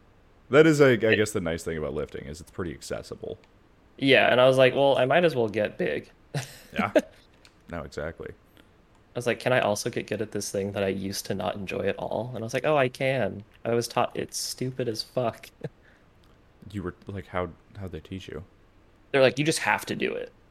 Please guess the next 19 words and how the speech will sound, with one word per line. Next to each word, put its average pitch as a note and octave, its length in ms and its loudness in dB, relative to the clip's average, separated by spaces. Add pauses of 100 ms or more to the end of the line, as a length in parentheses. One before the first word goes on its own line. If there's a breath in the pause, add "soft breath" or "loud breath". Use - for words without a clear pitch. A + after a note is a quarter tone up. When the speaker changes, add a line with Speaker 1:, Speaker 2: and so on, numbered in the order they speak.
(680)
Speaker 1:
Oh, C#3 240 -8 (220)
yeah, A#2 140 -14
that's - 340 -16
Speaker 2:
I A2+ 140 4
just, C3 240 -2
I A#2 80 2
hate G2+ 380 -4
that. - 180 0
I - 40 0
hate B2 160 0
people B2+ 180 -2
telling G#2+ 280 0
me G#2 60 -4
what G2+ 100 -2
I F#2+ 60 -4
have - 400 -6
to - 80 -2
<laughs> - 0 -
do. - 100 -6